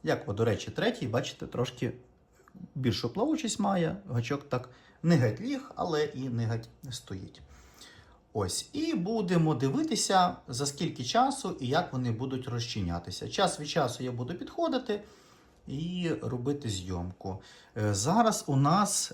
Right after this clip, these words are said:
е, чотирнадцята година, ну і вісім хвилин. Ну, давайте так, чотирнадцять десять, грубо говоря. Чотирнадцять десять, скажімо так.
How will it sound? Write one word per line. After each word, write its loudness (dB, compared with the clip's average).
е, 2
чотирнадцята 4
година, 4
ну 0
і 0
вісім 0
хвилин. -4
Ну, 0
давайте 6
так, 0
чотирнадцять 2
десять, 2
грубо -4
говоря. -6
Чотирнадцять -4
десять, -12
скажімо -8
так. -14